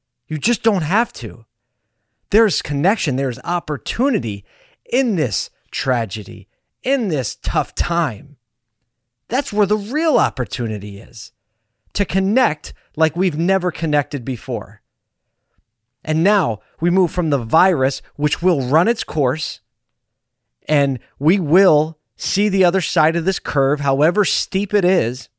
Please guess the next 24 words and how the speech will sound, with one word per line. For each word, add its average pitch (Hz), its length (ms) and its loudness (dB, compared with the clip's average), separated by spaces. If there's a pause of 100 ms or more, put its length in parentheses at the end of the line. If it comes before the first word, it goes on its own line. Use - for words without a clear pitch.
(960)
And 147 140 -4
I 165 120 2
promise 196 720 2
you, 101 240 -14 (120)
mark 185 340 4
my 226 160 4
words, 147 540 4 (240)
live 160 340 2
streaming 139 440 -2
it, 131 220 0 (240)
publishing 160 560 2
it, 117 220 -2 (360)
the 127 80 0
very, 180 600 4 (120)
very 156 500 2 (120)
second 107 760 0 (460)
the 123 140 0
cases 127 720 0 (200)
start - 400 -2
to 123 100 -2
decline 190 760 0 (480)
instead 160 280 0
of 165 120 2
incline, 107 640 -2